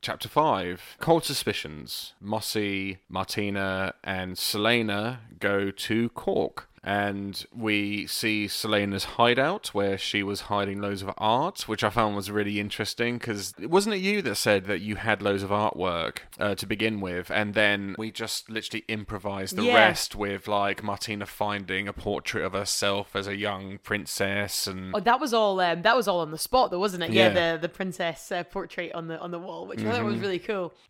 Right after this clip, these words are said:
Speaker 2: I wish there was more time to go back to the hideaway and find other bits and bobs, because that was also when we, I just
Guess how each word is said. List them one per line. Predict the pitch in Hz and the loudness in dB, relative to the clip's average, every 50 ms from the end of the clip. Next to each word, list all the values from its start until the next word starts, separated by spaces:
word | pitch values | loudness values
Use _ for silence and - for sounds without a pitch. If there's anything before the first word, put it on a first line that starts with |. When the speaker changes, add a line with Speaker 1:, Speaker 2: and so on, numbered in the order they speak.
| - - | -6 -2
Speaker 2:
I | 226 | 0
wish | 226 269 - | 0 2 2
there | 302 | 2
was | 269 208 | 0 2
more | 214 233 | 0 -2
time | 214 - - 202 208 202 | -2 0 -2 -2 -2 -2
to | - - 190 180 170 170 165 165 170 165 | -2 0 2 2 4 4 2 2 0 2
go | - 214 | 2 4
back | - 220 214 214 | 6 6 6 4
to | - - | 2 -4
the | 208 185 | -4 -2
hideaway | - 185 185 175 175 170 | -2 -2 -2 0 0 -2
and | 165 160 - | -2 -4 -4
find | - 185 180 175 | -4 -4 0 0
other | 190 185 180 | 0 0 0
bits | 165 175 - 196 - - | 0 -2 -6 -8 -8 -10
and | 185 175 | -10 -6
bobs, | 175 160 - - - - - - - - _ - - - - | -6 -6 -6 -6 -8 -10 -12 -16 -18 -18 _ -20 -20 -10 -2
because | - 208 - 226 190 | 0 2 4 6 6
that | 254 233 | 6 4
was | 220 202 | 4 2
also | 247 254 247 - | 0 0 0 -2
when | 247 220 202 202 | -4 -2 -2 -2
we, | 190 - | -4 -2
I | - 170 | -2 -2
just | 185 180 190 - | -2 -2 -6 -10